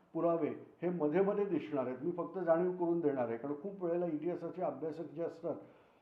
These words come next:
ते सोयीस्कर रीतीने असंख्य गोष्टी विसरून जातात. म्हणजे स्त्री शिक्षणाची सुरुवात ही भारतामध्ये ख्रिश्चन मिशनरी यांनी केली. नंतर मग आमचे महात्मा फुले वगैरे मंडळी आहेत, त्यांनी केली. पण पहिल्यांदा ती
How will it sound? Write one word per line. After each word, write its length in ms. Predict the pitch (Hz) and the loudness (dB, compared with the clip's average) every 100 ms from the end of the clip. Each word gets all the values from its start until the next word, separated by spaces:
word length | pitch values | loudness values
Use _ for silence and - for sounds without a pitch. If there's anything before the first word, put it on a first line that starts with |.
| _ | _
ते 100 | 196 | -4
सोयीस्कर 420 | 190 196 214 - 240 | 0 0 0 -2 -2
रीतीने 340 | 226 233 226 | -2 -2 -2
असंख्य 440 | 226 - 247 220 | -2 -2 -4 -4
गोष्टी 300 | 233 226 - | -4 -4 -4
विसरून 420 | 233 185 165 139 117 | -8 -6 -2 -2 -2
जातात. 260 | 110 123 131 | -4 -4 -8
म्हणजे 200 | 160 175 | -6 -6
स्त्री 240 | - 196 | -4 -8
शिक्षणाची 560 | 185 175 185 175 175 180 | -8 -8 -4 -4 -4 -4
सुरुवात 360 | 170 147 127 - - - _ _ | 0 2 0 -4 -18 -20 _ _
ही 60 | 175 | 0
भारतामध्ये 680 | 143 143 170 151 156 165 165 - - _ | 0 0 -2 -2 -4 -6 -8 -14 -20 _
ख्रिश्चन 400 | 151 143 - 214 | -4 -4 -2 -2
मिशनरी 560 | 196 151 - 180 151 104 - - _ 127 | 0 -2 -2 0 0 -2 -8 -20 _ -2
यांनी 260 | 143 180 | 0 0
केली. 340 | - 117 - - _ _ _ _ _ _ _ _ _ _ _ _ _ _ _ | -2 -6 -10 -18 _ _ _ _ _ _ _ _ _ _ _ _ _ _ _
नंतर 420 | 160 160 175 240 | -4 -4 0 0
मग 120 | 240 | 2
आमचे 240 | 226 214 226 | 0 0 0
महात्मा 360 | 196 190 196 | 0 0 -2
फुले 260 | 185 185 180 | -2 -2 0
वगैरे 280 | 170 170 170 | 0 0 0
मंडळी 400 | 156 156 156 156 | -2 -2 -2 -4
आहेत, 120 | 151 | -4
त्यांनी 220 | 147 143 | -4 -2
केली. 220 | 127 117 113 | -4 -6 -4
पण 140 | 151 | -4
पहिल्यांदा 500 | 147 131 147 180 180 | -2 -2 0 0 -4
ती 240 | 180 208 | -4 -6